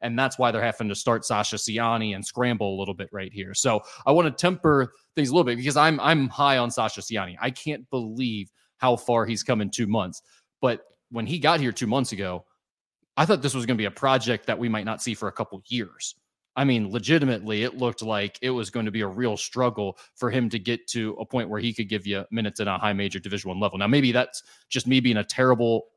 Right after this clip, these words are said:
scout and, uh, analyst, but I think you would, you would back me up to some extent that it was, it was a real,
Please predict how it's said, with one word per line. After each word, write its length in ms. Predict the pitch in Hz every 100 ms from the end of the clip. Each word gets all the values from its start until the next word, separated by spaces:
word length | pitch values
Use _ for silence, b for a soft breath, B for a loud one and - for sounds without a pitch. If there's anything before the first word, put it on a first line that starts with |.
| _ _
scout 480 | - - 110 127 135 -
and, 300 | 120 107 104
uh, 300 | 123 107 101 - b b
analyst, 540 | 123 131 147 156 151 - b b -
but 480 | 120 120 110 104 - _ _ _ _ _ _
I 140 | 120 127
think 280 | 143 123 120
you 160 | 143
would, 200 | 143 123
you 120 | 139 139
would 100 | 120
back 180 | 131
me 80 | 135
up 80 | 127
to 80 | 113
some 220 | 139 120
extent 340 | - 123 107
that 160 | 107 104
it 180 | 139 147
was, 180 | 127 101
it 120 | 143
was 160 | 139
a 80 | 117
real, 480 | 113 135 117 107 b